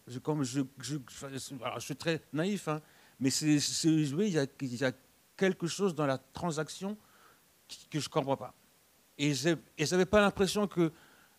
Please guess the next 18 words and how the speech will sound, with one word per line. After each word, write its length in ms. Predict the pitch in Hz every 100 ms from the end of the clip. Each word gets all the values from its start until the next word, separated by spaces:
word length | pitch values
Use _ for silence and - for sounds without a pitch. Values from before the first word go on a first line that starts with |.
| -
les 240 | 139 131 139
prostituées 480 | 180 175 165 180 170
étaient 200 | 160 156
heureuses, 460 | 151 190 220 120 - _ _ _ _ _ -
et 60 | 139
j'ai 140 | 151
même 160 | 190 208
pas 120 | 190
l'impression 540 | 175 - 180 165 202
que 100 | 202
les 140 | 160 139
clients 400 | - - 175 175
aussi 300 | 156 175 165
l'étaient. 380 | 127 135 127 107 _ _ _ _ _ _ _ _ _ _ _ _ _ _ _ _ _ _ _ _ _ _
Voilà. 220 | 98 92 - _ _
Mais 200 | 131 160
je 100 | 156
n'en, 180 | 175